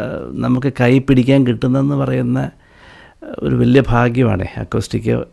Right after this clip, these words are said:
ഈ വായിക്കുന്ന ഒരു പയ്യൻ, ഒരു സ്കൂൾ പയ്യൻ. പക്ഷേ പാസ്റ്റർ നമ്മളെ കൂടെ നിർത്തി, ഞാൻ ഇന്നും അദ്ദേഹം വായിക്കുന്ന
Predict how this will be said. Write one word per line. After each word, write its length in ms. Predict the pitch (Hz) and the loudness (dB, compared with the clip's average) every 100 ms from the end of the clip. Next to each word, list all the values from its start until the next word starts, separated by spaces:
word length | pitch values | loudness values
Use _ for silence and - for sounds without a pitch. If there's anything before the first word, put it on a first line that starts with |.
| - | -8
ഈ 360 | 120 117 113 - _ - | -4 -2 -4 -6 _ -10
വായിക്കുന്ന 640 | 123 117 113 - 117 120 | -4 -2 -2 -2 0 2
ഒരു 180 | 120 110 113 | 2 0 -2
പയ്യൻ, 360 | 110 117 123 | -2 0 -2
ഒരു 60 | 117 | -6
സ്കൂൾ 260 | - 110 107 | -6 -4 -2
പയ്യൻ. 260 | 113 95 | -2 -4
പക്ഷേ 240 | 95 - 123 | -4 -6 -6
പാസ്റ്റർ 460 | 117 117 - 135 | -2 -4 -4 -2
നമ്മളെ 420 | 131 117 120 131 165 _ - - - - - - | 0 2 2 0 -6 _ -20 -20 -20 -20 -20 0
കൂടെ 320 | 117 127 135 | 6 8 8
നിർത്തി, 500 | 123 113 107 135 139 - _ _ 117 | 6 4 2 -4 -4 -8 _ _ 0
ഞാൻ 240 | 117 127 | 2 4
ഇന്നും 320 | 131 135 151 | 6 6 6
അദ്ദേഹം 360 | 143 123 127 131 | 4 4 2 4
വായിക്കുന്ന 720 | 127 123 120 123 123 127 127 | 2 2 0 2 4 4 2